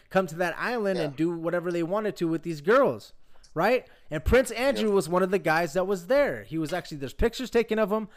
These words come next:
Speaker 1: The girls came forward and said he was on the show. What I want you guys to do, if you wanna know about Prince Andrew, is I want you to look up the twenty twenty interview with Prince Andrew, okay? And what he did is he is so, uh, he, he has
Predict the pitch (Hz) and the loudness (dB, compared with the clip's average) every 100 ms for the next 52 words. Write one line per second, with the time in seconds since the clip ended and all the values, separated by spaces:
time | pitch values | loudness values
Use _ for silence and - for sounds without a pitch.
0 | - - 143 165 175 - 196 - 185 170 | -20 -10 -2 0 -2 -2 -6 -2 -2 -2
1 | 156 175 165 160 165 151 - 120 - - | -4 -2 0 -2 -4 -4 -6 -6 -8 -18
2 | - - - - 196 226 262 - 269 269 | -20 -18 -12 4 6 6 4 2 4 4
3 | - 226 226 269 262 _ _ _ 156 156 | 4 -2 -2 -4 -6 _ _ _ -6 0
4 | 220 240 240 240 233 220 - 233 240 233 | 2 2 4 4 4 2 2 0 2 0
5 | 226 262 269 170 170 196 208 214 196 185 | 0 -2 -2 0 0 2 0 0 -2 0
6 | 208 214 208 147 - 196 233 247 - 233 | 2 2 0 -4 0 0 0 0 0 0
7 | 226 208 202 151 147 139 123 - 190 185 | 0 0 0 2 2 2 -2 -4 -4 -2
8 | 180 156 117 101 - - 139 160 160 165 | -4 -4 -8 -14 -18 -12 -4 0 0 -2
9 | - _ - - 160 180 170 202 233 196 | -12 _ -20 -12 -4 -2 2 2 2 -2
10 | 220 269 180 143 - 247 220 - - 190 | 0 2 2 -2 -2 2 2 0 -4 2
11 | 226 254 262 - _ _ _ _ _ _ | 4 4 0 -8 _ _ _ _ _ _
12 | _ - 170 175 165 139 127 208 247 _ | _ -12 -4 0 0 -2 -6 -10 -10 _
13 | 143 226 214 226 233 185 | -10 -6 -2 -2 -2 -6